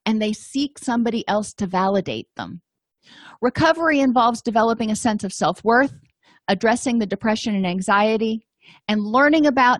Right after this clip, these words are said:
and creating a network of healthy relationships. All righty, thank you all for being here. I see there are a couple of questions. I'll attend to those, but the class portion is done if you want to log in and take your quiz. Otherwise, I'm gonna answer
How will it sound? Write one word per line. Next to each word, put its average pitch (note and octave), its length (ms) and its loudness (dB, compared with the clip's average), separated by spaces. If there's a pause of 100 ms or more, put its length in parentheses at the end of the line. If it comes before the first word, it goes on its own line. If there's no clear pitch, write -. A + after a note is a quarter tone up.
and G#3+ 120 -4
creating A3 580 -2
a G3 100 -6
network G3+ 720 0
of F3+ 100 -6
healthy G3 500 -6
relationships. - 1160 -8 (1500)
All F4 160 2
righty, F4+ 400 2
thank E4 340 0
you E4+ 100 2
all E4 220 4
for D#4+ 160 -4
being E4 320 0
here. B3 180 0
I G#3+ 80 2
see D4+ 160 -2
there D#4 140 4
are - 20 4
a D#4 40 0
couple D#4 260 0
of - 80 0
questions. D4+ 460 -2
I'll C4+ 200 0
attend C4+ 320 2
to B3 80 -2
those, B3 400 4
but A#3 420 2
the G#3+ 520 -6 (260)
class B3+ 380 0
portion C4 500 -2
is G#3+ 200 -4
done A3+ 340 0
if G#3+ 180 -6
you A3+ 100 -4
want A3+ 140 0
to A3+ 60 -2
log A3 260 0
in A3 160 -4
and G#3 100 -6
take - 240 -8
your A3+ 100 -12
quiz. A#3 440 -2
Otherwise, C4 560 0
I'm A3 100 -2
gonna A3 160 -4
answer G#3 400 -4